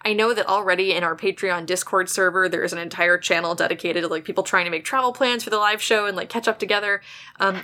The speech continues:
I'm really, really excited. It's gonna be a, a great time. We have some time and space set aside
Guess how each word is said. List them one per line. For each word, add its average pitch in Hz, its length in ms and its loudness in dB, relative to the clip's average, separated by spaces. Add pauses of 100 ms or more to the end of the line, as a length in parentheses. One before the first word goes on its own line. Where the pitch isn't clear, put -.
I'm 240 100 0
really, 285 160 -2
really 254 220 -4
excited. 240 420 0
It's 220 140 2
gonna 214 160 -2
be 196 140 0
a, - 60 -2 (100)
a - 20 0
great 196 260 0
time. 196 380 0
We 214 80 -2
have 214 200 0
some 220 380 0
time 208 380 0
and 196 120 -2
space 190 340 0
set 190 140 -4
aside 185 420 2